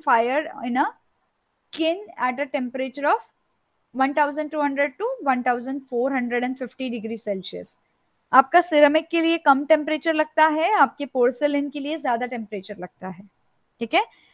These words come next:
Clean करके एक container होता है जिसके अंदर इसको heat किया जाता है, ceramic या porcelain के articles को। On firing again after glazing, beautiful articles of porcelain are obtained,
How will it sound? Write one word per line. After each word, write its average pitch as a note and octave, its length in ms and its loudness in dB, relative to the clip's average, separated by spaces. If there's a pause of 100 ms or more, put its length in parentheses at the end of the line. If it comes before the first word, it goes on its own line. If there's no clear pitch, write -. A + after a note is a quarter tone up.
(160)
Clean E4 280 2
करके E4+ 520 -2
एक - 340 -6
container D4 540 0
होता B3+ 300 -2
है C4 240 0
जिसके C#4+ 320 -8
अंदर C4 280 -2
इसको D4 420 -6 (480)
heat D#4 260 0
किया B3 240 0
जाता G#3 340 0
है, G#3 200 -2
ceramic B3 480 -2
या C4 80 0
porcelain A#3+ 540 -4
के D#4+ 100 -2
articles A#3 600 -2
को। - 180 -20 (800)
On C#4+ 140 6
firing D4 380 8 (100)
again D4 320 2
after C#4+ 240 0
glazing, C#4 420 0 (560)
beautiful D#4+ 540 0
articles D4+ 580 2 (580)
of C4+ 160 8 (160)
porcelain C#4+ 480 2
are B3+ 280 2
obtained, G3 400 -6